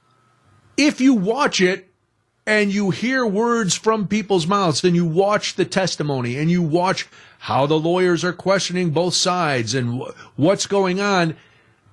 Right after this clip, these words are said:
it's, it's harder to spin it.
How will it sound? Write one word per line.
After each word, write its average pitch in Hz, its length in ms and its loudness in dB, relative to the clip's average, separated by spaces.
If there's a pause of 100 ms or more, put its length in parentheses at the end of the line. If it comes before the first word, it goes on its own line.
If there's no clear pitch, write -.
(400)
it's, - 420 0 (1080)
it's 240 180 0
harder 247 400 0
to 208 240 -4
spin - 400 0
it. - 160 -12